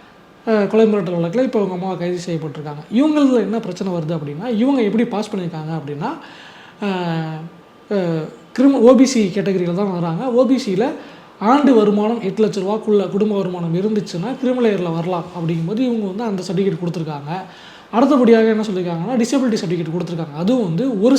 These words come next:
சர்டிஃபிகேட் கொடுக்கல, நாலு வாட்டி அப்ளை பண்ணி மூணு வாட்டி அந்த ச-, சர்டிஃபிகேட் வாங்கியிருக்காங்க. ஒவ்வொரு வாட்டியும் ஒவ்வொரு வியாதி வந்துரு,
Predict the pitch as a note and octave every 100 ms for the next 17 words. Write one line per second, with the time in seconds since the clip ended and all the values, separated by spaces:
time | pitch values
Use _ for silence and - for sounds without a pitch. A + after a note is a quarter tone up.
0 | C4 A3+ A3+ F3+ E3 E3+ A3+ - - -
1 | - F3 G3+ C#4 C4+ B3+ B3+ A#3 A#3 G#3+
2 | F#3 C4+ A3+ C4+ C#4+ B3 B3+ A3 G3 F#3+
3 | F3+ E3+ G3 A3 F#3 F3+ E3 E3 B3+ A3+
4 | A#3+ D#4 C4+ A3+ C4 A#3+ G3 G3+ F#3 G3
5 | G3+ F3 F3